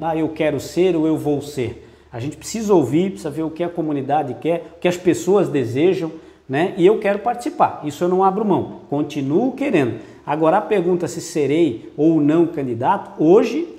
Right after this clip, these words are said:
eu não consigo responder justamente nesse sentido, porque, é, tem pessoas que votaram em mim que dizem assim, ó, "Poxa, delegado, o senhor acabou de ser eleito para deputado, né? Então faz o teu trabalho, continua o mandato, quem sabe mais pra frente." Tem outras pessoas, "Pô, você já tá fazendo excelente trabalho como deputado apenas no início do mandato,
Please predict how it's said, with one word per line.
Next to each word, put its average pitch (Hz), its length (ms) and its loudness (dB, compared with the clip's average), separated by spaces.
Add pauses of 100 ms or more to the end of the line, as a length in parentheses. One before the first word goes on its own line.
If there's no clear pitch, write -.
(140)
eu 208 120 0
não 233 120 -4
consigo 220 400 -8
responder 208 440 -4
justamente 254 600 -4
nesse 233 160 -8
sentido, 160 400 -4
porque, 196 340 -2 (420)
é, 185 340 0 (600)
tem 294 120 0
pessoas 214 340 0
que - 100 -10
votaram 185 360 0
em - 20 0
mim 214 120 -2
que 214 60 -10
dizem 214 140 -4
assim, 220 160 -6
ó, 196 80 -4
"Poxa, 240 260 -4
delegado, 175 360 0
o - 40 -12
senhor 202 120 -6
acabou 214 280 -2
de 220 80 -8
ser 202 220 -4
eleito 196 320 -2
para 165 160 -4
deputado, 151 800 0
né? 170 160 -4
Então 254 100 -6
faz 254 280 -2
o 214 40 -10
teu 269 120 -4
trabalho, 214 480 0
continua 190 360 -2
o 214 40 0
mandato, 202 440 0
quem 175 140 0
sabe 180 320 -4
mais 175 180 -4
pra - 160 -8
frente." 190 400 -4 (380)
Tem 349 280 0
outras 233 360 4
pessoas, 208 300 -4
"Pô, 226 160 -2
você 202 280 -6
já 196 140 0
tá 202 160 2
fazendo 214 340 -2
excelente 208 460 -4
trabalho 202 460 -4
como 190 180 -2
deputado 190 500 -2
apenas 202 460 0
no 185 140 0
início 185 420 0
do 175 100 -4
mandato, 170 480 -2